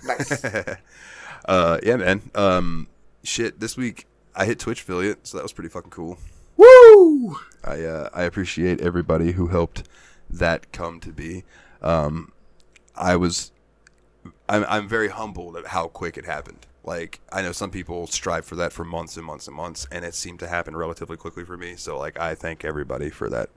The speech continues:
Speaker 2: very much so.
Speaker 1: The wildest thing, too, was, like, almost everyone trying to hit affiliate, they have to hit the fifty followers. It's, like, the last thing they get to.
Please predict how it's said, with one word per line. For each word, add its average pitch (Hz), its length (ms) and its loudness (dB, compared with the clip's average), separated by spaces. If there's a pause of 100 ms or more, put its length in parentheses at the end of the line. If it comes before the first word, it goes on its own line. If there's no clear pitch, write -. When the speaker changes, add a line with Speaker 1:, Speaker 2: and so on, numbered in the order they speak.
Speaker 2:
very 58 180 -8
much 58 240 -12
so. - 160 -6 (380)
Speaker 1:
The 143 80 -8
wildest 175 640 -4
thing, 139 320 -6
too, 143 240 -6
was, 110 260 -6
like, 107 320 -6 (240)
almost 202 480 -6
everyone 156 380 -4
trying 143 260 -6
to 135 80 -14
hit 147 140 -14
affiliate, 139 640 -10
they 143 180 -4
have 156 140 -12
to 156 80 -12
hit 156 100 -10
the 147 80 -14
fifty 175 300 -4
followers. 123 560 -4
It's, - 160 -20
like, 127 160 -6
the 131 80 -2
last 131 480 -4
thing 117 240 -8
they 110 100 -6
get - 220 -12
to. 101 180 -16